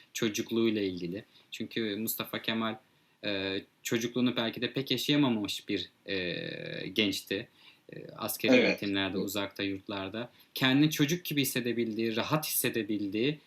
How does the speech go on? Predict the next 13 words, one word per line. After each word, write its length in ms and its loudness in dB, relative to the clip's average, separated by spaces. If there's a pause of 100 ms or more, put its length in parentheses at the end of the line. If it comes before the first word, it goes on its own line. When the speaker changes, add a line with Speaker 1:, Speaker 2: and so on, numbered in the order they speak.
(180)
Speaker 1:
tek 260 2
yer 120 4
annesinin 580 4
yanıydı 540 4
ve 160 -2
tek 260 -2
ona 140 4
şımarabiliyordu. 840 0
Belki 260 -2
de 120 -4
bütün 500 0
dünya 480 0
etrafında, 680 -4